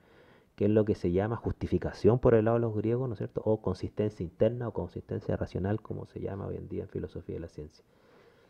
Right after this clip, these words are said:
Con estos tres requisitos, de acuerdo a Bunge, una idea, eh, es científica y eso no implica que sea verdad.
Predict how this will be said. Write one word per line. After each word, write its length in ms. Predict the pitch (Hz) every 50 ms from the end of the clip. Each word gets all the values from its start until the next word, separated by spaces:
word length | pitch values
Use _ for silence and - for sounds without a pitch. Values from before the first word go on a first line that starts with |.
| _ _ _ _ _ _
Con 100 | - 101
estos 140 | 120 - -
tres 160 | 147 143 147
requisitos, 380 | 143 139 - 127 143 139 151 139
de 60 | 123
acuerdo 240 | 107 117 117 117 117
a 40 | 110
Bunge, 460 | 110 120 127 127 - - 123 123 -
una 200 | - 107 101 95
idea, 440 | 95 95 101 104 104 104 104 104 -
eh, 160 | - 92 92 - -
es 180 | - 110 101 -
científica 440 | - 104 98 - - 143 151 151 135
y 60 | 143
eso 120 | 143 -
no 60 | 160
implica 420 | 147 120 - - - 139 156 170 160
que 100 | - 120
sea 360 | - - 151 151 160 151 - 80 85 92 90
verdad. 520 | 98 98 90 87 95 135 151 113 78 76